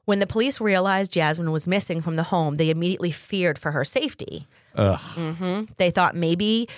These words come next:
Speaker 1: whatever monster had done this kidnapped her from the home. Of course they think that. She's twelve.
Speaker 2: Yep.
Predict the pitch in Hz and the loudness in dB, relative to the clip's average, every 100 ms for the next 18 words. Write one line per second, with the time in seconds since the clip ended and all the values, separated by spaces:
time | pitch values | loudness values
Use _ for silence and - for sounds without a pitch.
0 | - - 185 - 175 180 170 170 175 190 | -20 -2 0 2 2 2 2 0 0 -2
1 | 180 170 151 156 156 127 - - 180 175 | -2 -2 0 0 -2 -4 -4 -4 -2 -2
2 | - 180 - 151 147 - 151 - - - | -2 -4 -2 -4 -2 -2 -4 -2 -4 0
3 | 381 - 175 160 160 151 - 269 - - | 0 0 -2 -2 0 0 0 -2 -2 2
4 | 320 330 302 147 - 190 107 277 | 4 6 4 2 -4 0 2 2